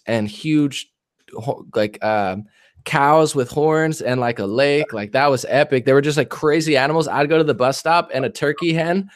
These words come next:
would run, blah, blah, blah, like, in front of the bus. And everyone's like, "Who's this weird farmer kid?" 'Cause it wasn't even a farm town. I was like, "Hey guys, sorry." Like, so that, and then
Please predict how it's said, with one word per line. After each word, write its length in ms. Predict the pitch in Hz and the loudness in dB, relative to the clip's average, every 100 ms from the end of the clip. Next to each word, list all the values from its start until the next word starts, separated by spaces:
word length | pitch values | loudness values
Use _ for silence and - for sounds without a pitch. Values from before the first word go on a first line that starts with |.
| _ | _
would 140 | 143 135 | -2 4
run, 220 | 147 160 | 2 6
blah, 120 | 427 | 8
blah, 280 | 427 427 - | 10 10 6
blah, 80 | 160 | 4
like, 160 | 160 | 2
in 100 | 165 | 2
front 200 | 147 175 | 2 4
of 60 | 160 | 4
the 60 | |
bus. 320 | 123 139 220 - | 4 4 2 2
And 80 | 165 | -2
everyone's 200 | 185 180 | -2 -4
like, 140 | 156 | -2
"Who's 180 | 208 220 | -2 -2
this 180 | 247 - | -4 2
weird 320 | 180 185 160 | 4 4 4
farmer 380 | 175 170 208 120 | 2 4 4 0
kid?" 300 | - 117 - | 2 0 0
'Cause 160 | 131 | -2
it 80 | 135 | 0
wasn't 280 | 156 160 170 | 0 0 0
even 180 | 156 151 | -2 -2
a 60 | |
farm 360 | 123 131 151 156 | -2 0 0 -2
town. 320 | 131 120 117 _ _ _ - | -4 -4 -6 _ _ _ 0
I 100 | 190 | 0
was 120 | 180 | 2
like, 100 | 160 | 2
"Hey 160 | 180 | 2
guys, 320 | 180 165 160 - | 4 4 4 2
sorry." 380 | 170 165 151 | 2 4 4
Like, 260 | 139 135 123 _ _ | 4 2 0 _ _
so 180 | - 135 | 0 2
that, 320 | 131 156 165 | 4 4 4
and 160 | 139 151 | 2 2
then 280 | 156 160 | 4 2